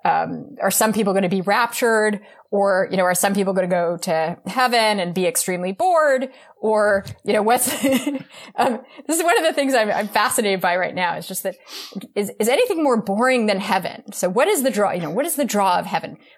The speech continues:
or of utopia for that matter, as, as a sort of a parallel on earth?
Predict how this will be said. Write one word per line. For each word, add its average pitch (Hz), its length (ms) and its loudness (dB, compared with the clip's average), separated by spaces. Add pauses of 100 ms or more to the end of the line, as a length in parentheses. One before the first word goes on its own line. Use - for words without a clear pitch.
or 440 200 2
of 262 80 -2
utopia 254 580 -2
for 165 140 -6
that 160 180 -2
matter, 160 320 -4
as, 165 220 -4
as 175 240 -4
a 175 60 -2
sort 170 160 -2
of 170 60 -8
a 165 80 -2
parallel 175 760 -2
on 170 160 -4
earth? 175 180 -6